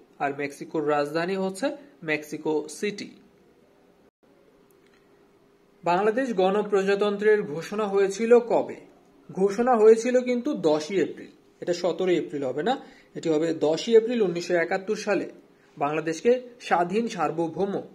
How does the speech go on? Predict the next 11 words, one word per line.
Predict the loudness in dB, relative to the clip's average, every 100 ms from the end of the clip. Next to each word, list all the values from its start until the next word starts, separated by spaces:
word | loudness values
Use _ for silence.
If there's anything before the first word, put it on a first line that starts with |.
| -20 _ -4
গণপ্রজাতন্ত্রী | 0 0 0 0 2 2 -2 -2 -4
রূপে | 0 -2 -2 -4
ঘোষণা | -4 -8 -8 -8
করা | -6 -8 -8
হয়। | -10 -12 -20 _ _ _ _ _ _
বাংলাদেশের | 2 4 4 2 -2 2
প্রথম | 2 2 0
মহিলা | -2 -4 -2 0 0
রাষ্ট্রদূতের | 0 -2 -6 -6 -2 -2 -2
নাম | -2 -4 -6 -10
কি? | -12